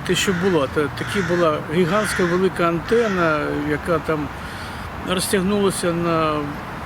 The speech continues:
сотні метрів, і, знаєте, так грандіозна була споруда. Ми побачили те, що там відбувається, і саме цікаве те, що, как би, е, тоді мені стало зрозуміло,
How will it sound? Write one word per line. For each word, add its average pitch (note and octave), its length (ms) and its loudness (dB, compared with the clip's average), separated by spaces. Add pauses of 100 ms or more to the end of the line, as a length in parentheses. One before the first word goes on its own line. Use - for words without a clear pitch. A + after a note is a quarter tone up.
(100)
сотні G#3+ 380 2
метрів, G3 560 2 (140)
і, E3+ 440 4
знаєте, F3 460 0
так D#3+ 120 2 (260)
грандіозна F3+ 680 2
була D3+ 260 2
споруда. F3+ 600 0 (360)
Ми F#3+ 120 0
побачили F#3 680 2
те, F#3+ 120 4
що E3 320 2 (360)
там F#3 180 0
відбувається, F#3 840 2 (1080)
і F3 60 2
саме F3+ 280 2
цікаве F3+ 520 2
те, G3 120 6
що, F#3 240 0
как E3 100 4 (120)
би, D#3 80 4
е, D3+ 680 0 (480)
тоді E3+ 300 2
мені D#3 160 2
стало D#3 320 2
зрозуміло, F#3 720 4